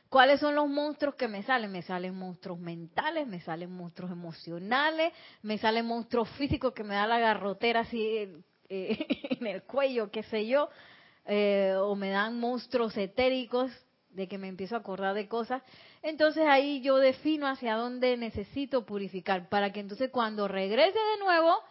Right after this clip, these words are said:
yo pueda tirar la invocación y no la rabia que me da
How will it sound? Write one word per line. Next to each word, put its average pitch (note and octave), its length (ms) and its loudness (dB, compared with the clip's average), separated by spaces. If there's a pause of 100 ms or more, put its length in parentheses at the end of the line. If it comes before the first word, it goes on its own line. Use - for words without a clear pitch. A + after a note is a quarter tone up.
(380)
yo A3 200 -2
pueda A#3 160 2
tirar A3 260 2
la A3+ 60 -4
invocación G3+ 840 -6 (640)
y A#3 180 0
no A3 460 -6 (240)
la G3+ 200 2
rabia A3+ 420 2
que G#3+ 100 -8
me G3 220 -8
da G#3+ 400 -4